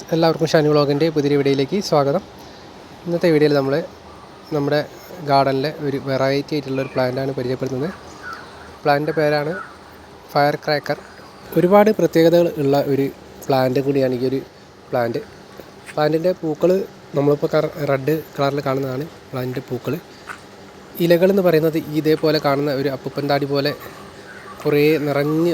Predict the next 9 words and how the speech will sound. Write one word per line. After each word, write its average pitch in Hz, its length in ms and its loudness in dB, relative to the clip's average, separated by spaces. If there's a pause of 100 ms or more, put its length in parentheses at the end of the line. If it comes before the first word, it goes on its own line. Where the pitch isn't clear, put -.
വളർന്ന് 139 320 -2
നിൽക്കുന്ന 139 300 -4 (400)
ഈ - 20 0 (440)
തണ്ടുകൾ 143 320 0
തന്നെയാണ് 135 280 -2
ഇതിൻ്റെ 131 200 -4 (120)
ഇലകളായിട്ട് 131 500 0
വരുന്നത്. 113 260 -6 (1800)
ഒരു 185 100 4